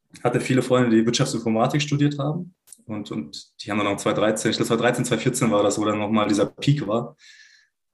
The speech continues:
Äh, und die haben dann auch angefangen, hier mit Bitcoin zu spekulieren und, und, äh, und da hab ich auch wieder gedacht, „Was, was wollt ihr damit?“ Ja.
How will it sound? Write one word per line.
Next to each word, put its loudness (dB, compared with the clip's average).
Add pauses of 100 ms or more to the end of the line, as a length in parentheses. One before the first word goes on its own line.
(120)
Äh, 4
und 0
die 0
haben 4
dann 2
auch 0
angefangen, 0
hier -2
mit -2
Bitcoin 0
zu -6
spekulieren 0
und, -8 (220)
und, -12
äh, -8 (360)
und -8
da -4
hab -2
ich -2
auch 2
wieder 2
gedacht, -4
„Was, -6
was -10
wollt -2
ihr -2
damit?“ -4 (1600)
Ja. 0